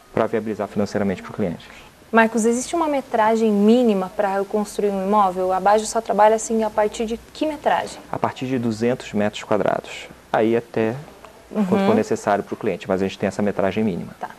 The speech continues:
Speaker 2: E eu posso dar outro imóvel? Por exemplo, ah, eu tenho um imóvel lá, ou eu tenho um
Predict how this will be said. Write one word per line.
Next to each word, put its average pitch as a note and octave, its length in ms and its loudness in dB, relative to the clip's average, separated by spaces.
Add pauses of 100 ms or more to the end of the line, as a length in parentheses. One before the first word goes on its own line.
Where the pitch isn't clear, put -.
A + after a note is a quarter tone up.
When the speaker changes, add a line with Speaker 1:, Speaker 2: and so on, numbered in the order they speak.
(260)
Speaker 2:
E C4+ 60 -2
eu D#4 80 0
posso G4+ 240 0
dar A3 100 12
outro G3+ 280 6
imóvel? G3 400 4
Por G3+ 100 -2
exemplo, G3+ 260 -2
ah, B3+ 120 4
eu A#3 80 0
tenho A3+ 160 0
um G#3+ 140 4
imóvel G#3 760 4
lá, F#3+ 240 4
ou G3 180 2
eu G3+ 60 -4
tenho G3 420 -4 (260)
um G#3 280 0